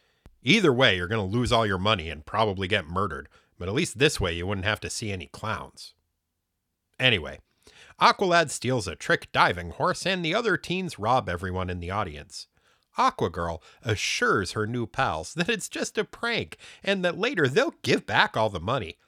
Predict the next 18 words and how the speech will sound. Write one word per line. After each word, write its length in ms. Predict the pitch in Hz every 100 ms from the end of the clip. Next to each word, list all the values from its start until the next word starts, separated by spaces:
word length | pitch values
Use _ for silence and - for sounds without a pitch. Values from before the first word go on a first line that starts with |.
| _ _ -
But 140 | 101
here's 260 | 143 139 -
the 100 | -
thing. 480 | - 214 190 - - _ _ _ _ _
It 200 | 95 107
isn't, 440 | 220 110 76 85 _ _ _ _ _
and 320 | 120 104 90
they 80 | 80
won't. 320 | 85 110 69 _ _ _ _ _ _ _ _ _ _ _ _ -
Garth 260 | 120 -
and 140 | 107 -
Tula 280 | 139 85
struggle 460 | 73 - 160 147 85
to 100 | 80
overcome 480 | 117 104 95 - 92
Dorsal's 440 | 92 104 - 87 92
mesmeric 480 | 90 95 104 80
thrall, 440 | - - 92 69